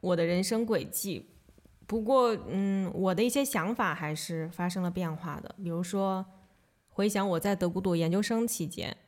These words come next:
我当时的感觉是，我觉得自己是且只是一个留学生。我几乎没有考虑过学习之外的什么可能性。比方比较小的事情，那我喜欢唱歌，我也没有想过我要去参加合唱团，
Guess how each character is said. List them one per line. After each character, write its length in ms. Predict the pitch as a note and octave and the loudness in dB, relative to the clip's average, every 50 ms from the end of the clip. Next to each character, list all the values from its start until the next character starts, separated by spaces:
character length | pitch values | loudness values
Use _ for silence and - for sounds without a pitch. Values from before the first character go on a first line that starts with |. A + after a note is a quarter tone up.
| _ _ _ | _ _ _
我 140 | - F3+ E3+ | -4 -4 -2
当 200 | F3 F#3 G#3 A#3+ | 0 2 0 2
时 140 | - G#3+ G3 | 0 0 0
的 100 | F#3 G3+ | 0 0
感 240 | F#3 F#3+ D#3 D#3 | 0 0 -2 -2
觉 220 | D3+ - E3 E3 D#3 | -4 -4 -4 -2 -2
是， 260 | D3+ - - F3+ F3+ | -2 -2 -2 -2 -2
我 160 | E3 D#3+ D#3+ | -2 -2 -2
觉 100 | E3 E3+ | -2 -2
得 60 | E3+ | -4
自 140 | E3 - G3+ | -4 -4 -6
己 160 | F3+ - - | -6 -6 -6
是 420 | D3+ - - - - A#3 A3 F#3 E3+ | -4 0 0 0 2 2 0 -2 -2
且 420 | E3+ - - - - D3+ C#3+ E3+ | -2 -6 -6 -6 -8 -8 -8 -6
只 200 | F3+ - - D#3 | -6 -6 -6 -6
是 180 | D3 - F#3 F#3 | -6 -4 -4 -4
一 100 | E3+ D#3+ | -4 -2
个 80 | F#3 E3+ | -2 -2
留 120 | D#3 D#3 | -2 -2
学 180 | D#3+ D#3+ - D#3 | -4 -4 -6 -6
生。 320 | D#3 - F3 D#3+ D#3+ - - - _ _ _ _ _ _ _ _ _ _ _ _ _ _ _ | -6 -4 -6 -6 -6 -8 -12 -14 _ _ _ _ _ _ _ _ _ _ _ _ _ _ _
我 160 | - F3 F#3 | -2 -2 -2
几 200 | F3 F3+ - G#3 | -2 0 0 -2
乎 180 | G#3 G3+ G#3+ G#3 | 0 0 0 0
没 120 | G3 F#3+ | 0 2
有 100 | F3+ G3 | 0 0
考 260 | G#3 - - F3 D#3+ | -2 -2 -4 -4 -2
虑 160 | E3 F#3 G#3 G3+ | 0 0 0 0
过 260 | F3 - F3+ E3+ E3 | 0 2 2 2 2
学 220 | E3+ - E3+ F3 | 2 0 -2 0
习 120 | F3 F#3+ F#3+ | 0 0 -2
之 180 | F3+ - G3+ | -2 -2 0
外 240 | G3+ A3 A3 A3 G3 | 2 2 2 2 2
的 120 | E3 D#3+ | 0 0
什 140 | E3+ - D#3 | -2 -2 -4
么 80 | D3+ D3 - | -4 -6 -6
可 200 | - - - E3+ | -8 -6 -6 -4
能 180 | D#3 D3 - C#3+ | -4 -4 -6 -6
性。 360 | - - F3+ E3+ D#3+ - - - - _ A3 - F3 F3 | -6 -6 -6 -6 -6 -6 -10 -12 -16 _ -10 -8 -8 -6
比 100 | E3+ E3+ | -4 -2
方 260 | F#3 G3 G3 G3+ G#3 | -2 0 0 0 0
比 80 | G3 F3 | 0 0
较 160 | F#3 F#3+ G#3+ | 0 0 0
小 260 | G#3+ - - E3+ - | 0 2 0 0 0
的 100 | - - | 0 -4
事 180 | - - - G3 | -2 -2 -2 -2
情， 220 | - - F3 E3 - | 0 0 -2 0 0
那 100 | F3+ F3+ | 2 2
我 100 | F3 F3 | 2 2
喜 120 | E3+ E3+ | 0 0
欢 120 | E3 D#3+ | -2 -2
唱 260 | F#3 - G#3 F#3+ F#3+ F3+ | -2 0 0 0 0 2
歌， 140 | F#3 F#3 | 2 2
我 100 | F3+ F3 | 4 4
也 60 | F3 E3 | 4 2
没 80 | E3 | 2
有 100 | E3 F3 | 2 0
想 200 | F3 - D3+ - | 0 0 -2 -2
过 80 | D#3 E3 | 0 0
我 60 | D#3+ | 0
要 60 | D#3 | 0
去 80 | D#3+ E3 | -2 -4
参 200 | - - F3 E3+ | -4 -4 -2 -2
加 120 | F3 E3 | -2 -2
合 120 | F3+ D#3+ D#3 | -4 -4 -6
唱 180 | - E3+ D#3+ | -6 -6 -6
团， 340 | D#3+ - - - - - G#3+ | -8 -8 -12 -12 -12 -12 -12